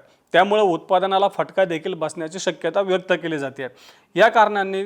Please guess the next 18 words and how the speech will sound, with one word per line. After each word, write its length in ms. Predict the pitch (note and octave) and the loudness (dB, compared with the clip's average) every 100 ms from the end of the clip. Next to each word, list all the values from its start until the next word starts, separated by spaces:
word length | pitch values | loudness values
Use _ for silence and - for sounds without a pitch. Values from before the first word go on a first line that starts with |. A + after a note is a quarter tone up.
| G#3+ | -8
यंदाही 380 | D#3+ E3+ F#3+ G#3+ | -8 0 2 2
देशातील 520 | F3 E3+ F3 F3 F#3+ | -2 -4 -4 -4 -6
उत्पादन 560 | E3+ E3 G#3 G3+ E3 D#3 | -6 -6 0 0 0 -4
गेल्या 260 | D3+ E3+ | -4 -2
वर्षी 260 | F3+ F3+ F#3+ | -2 -4 -4
एवढंच 300 | F3+ F3 D#3+ | -4 -4 -2
राहील 280 | G3 G#3+ F#3+ - - - | 2 2 0 -8 -14 -2
अशी 240 | E3+ A#3 | -2 -2
शक्यता 460 | - F#3+ - D#3 C#3 | -2 -4 -4 -6 -6
आहे. 80 | B2 _ _ - | -10 _ _ -4
ही 100 | A#3+ | -2
परिस्थिती 480 | B3 A3+ G#3 F#3+ G3+ | 2 2 0 -4 -4
मका 340 | F3 D#3 G#3 | -2 -2 0
बाजाराला 500 | G3 F3+ F3 F3 E3+ | 2 2 2 0 2
आधार 200 | E3+ E3 | 2 0
देणारी 360 | E3 D#3 D3 G3 G#3 - | -4 -6 -6 -8 -6 2
ठरू 160 | F#3+ | 2
शकते. 360 | F3+ D3 - C3+ | 2 -2 -6 -16